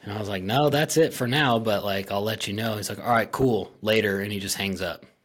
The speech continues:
And there's probably someone listening to this that knows exactly who I'm talking about just by the way I'm saying this. And, um, and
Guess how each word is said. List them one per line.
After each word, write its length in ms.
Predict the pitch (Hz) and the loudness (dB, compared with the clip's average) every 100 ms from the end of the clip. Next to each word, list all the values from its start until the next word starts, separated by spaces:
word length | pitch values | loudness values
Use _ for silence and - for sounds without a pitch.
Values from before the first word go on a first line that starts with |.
| _ _ _ _ _ _ - 98 | _ _ _ _ _ _ -20 -8
And 140 | 98 | -4
there's 140 | 98 | -4
probably 380 | - 117 117 110 | 2 2 4 0
someone 380 | 101 - 110 107 | -2 0 0 0
listening 320 | 101 - 95 | -2 -2 -4
to 60 | 95 | -4
this 160 | 95 98 | -4 -4
that 120 | 92 | -6
knows 240 | 95 92 | -6 -6
exactly 540 | 92 90 90 87 101 95 | -8 -8 -6 -6 -6 -6
who 60 | |
I'm 120 | 95 | -6
talking 560 | 95 95 90 107 113 117 117 | -4 -4 -4 -6 -8 -10 -6
about 440 | 120 127 - 98 | -2 -2 -4 -10
just 400 | 98 101 101 - | -6 -4 -4 -4
by 160 | 98 95 | -6 -4
the 80 | 95 | -6
way 180 | 92 | -6
I'm 140 | 92 95 | -6 -8
saying 340 | - 85 90 | -10 -10 -12
this. 260 | 85 - - - - - - - - | -12 -14 -16 -20 -20 -20 -20 -20 -4
And, 320 | 123 110 104 | 0 2 2
um, 420 | 104 101 95 90 - _ _ _ _ _ _ _ _ _ _ - - | 0 0 -4 -6 -14 _ _ _ _ _ _ _ _ _ _ -16 -2
and 500 | 123 110 98 95 | 0 2 0 -4